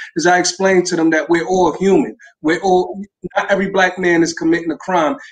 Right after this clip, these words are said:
And if I have enough time towards the end, I wanna tell you a short story of something that happened to me in Boston, uh,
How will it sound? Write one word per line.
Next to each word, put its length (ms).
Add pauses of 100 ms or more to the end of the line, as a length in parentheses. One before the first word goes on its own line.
And 80
if 60
I 80
have 140
enough 260
time 260
towards 340
the 160
end, 140
I 60
wanna 260
tell 220
you 100
a 40
short 320
story 420 (240)
of 140
something 320
that 120
happened 280
to 100
me 120
in 120
Boston, 520 (300)
uh, 300